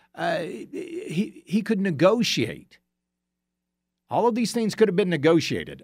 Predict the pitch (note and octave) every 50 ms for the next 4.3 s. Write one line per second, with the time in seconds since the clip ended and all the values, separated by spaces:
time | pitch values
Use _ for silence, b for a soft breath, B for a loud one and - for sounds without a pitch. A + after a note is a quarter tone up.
0 | _ _ A#2+ A2+ A#2+ A#2 A2+ A2+ A2 A2 G#2+ G#2+ G#2+ A2+ - A#2 A2 G2 F#2 F2+
1 | F#2+ A2 A#2+ C3+ C#3 - - F#3 F#3+ G3+ G#3 G3+ F#3 F3 G3 G3 G3 - - G#3+
2 | F#3 b b b b b b - G2+ - E3 G3 G#3 - A#3+ A#3+ A3+ F#3 G#3+ G#3+
3 | G3+ G3 E3 G3 F#3 C#3 - C3 G2 F#2+ F#2 B2 C#3 C#3+ D#3+ F3+ G3+ B3 E4 F4+
4 | F4+ D#4+ A3 - - -